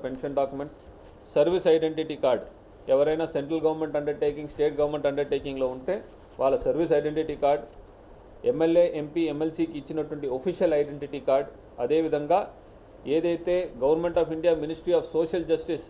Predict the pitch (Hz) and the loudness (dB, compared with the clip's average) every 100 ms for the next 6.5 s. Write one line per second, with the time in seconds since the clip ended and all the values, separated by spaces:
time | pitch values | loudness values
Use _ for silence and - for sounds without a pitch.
0 | 151 143 139 151 151 160 151 131 156 147 | -10 -8 -4 -2 0 -2 -6 -8 -8 -6
1 | 143 135 185 160 156 185 190 165 143 139 | -6 -4 -6 0 2 4 4 4 2 0
2 | - 110 - - - - - - 139 165 | -2 -2 -4 -14 -20 -20 -18 -6 -2 -2
3 | 165 - - 135 156 160 151 156 139 135 | -4 -8 -6 0 0 0 -2 -2 -2 -2
4 | 131 - 107 - - - - - - 151 | -2 -2 -2 -4 -14 -20 -20 -16 -6 -4
5 | 196 160 156 170 175 165 156 165 160 151 | -4 -4 -4 0 2 2 2 0 0 0
6 | 143 139 143 180 220 | 0 2 2 2 0